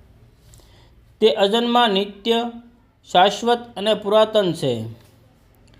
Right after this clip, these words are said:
હે પાર્થ, જે પુરુષ આ આત્માને નાશહિત, નિત્ય, અજન્મા તેમજ અવયવ જાણે છે, તે પુરુષ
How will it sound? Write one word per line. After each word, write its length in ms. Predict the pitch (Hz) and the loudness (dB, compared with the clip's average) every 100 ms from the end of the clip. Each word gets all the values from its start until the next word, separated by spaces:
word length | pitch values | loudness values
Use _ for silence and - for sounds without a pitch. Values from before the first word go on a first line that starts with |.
| _ _ - - - - | _ _ -20 -20 -20 -8
હે 260 | 123 165 208 | 0 2 2
પાર્થ, 520 | 202 196 202 208 208 - _ _ _ _ _ - | 4 4 6 4 -4 -20 _ _ _ _ _ -12
જે 240 | 135 196 | -6 -6
પુરુષ 380 | 214 190 208 208 208 | -6 -2 0 0 0
આ 280 | 196 190 185 | 2 4 4
આત્માને 600 | 190 196 208 196 147 113 110 - - - - | 2 -4 -4 -2 -2 -6 -12 -20 -20 -20 -10
નાશહિત, 800 | 135 156 202 202 165 170 208 196 | -2 2 2 2 -2 -2 -2 -2
નિત્ય, 440 | 160 190 190 - | -4 -4 -6 -4
અજન્મા 760 | 226 180 180 214 220 175 110 101 - - - - - - - - - | -4 -2 -4 -2 0 0 -2 -6 -16 -20 -20 -20 -20 -20 -20 -20 -4
તેમજ 420 | 190 214 226 226 190 | 0 2 0 -2 2
અવયવ 460 | 196 226 233 220 | 4 4 2 2
જાણે 360 | 165 165 190 180 | 2 2 2 -2
છે, 300 | 147 120 110 - - - - - - - | -4 -6 -6 -14 -20 -20 -20 -20 -10 0
તે 140 | 220 | 0
પુરુષ 480 | 220 202 214 233 | 0 -2 0 0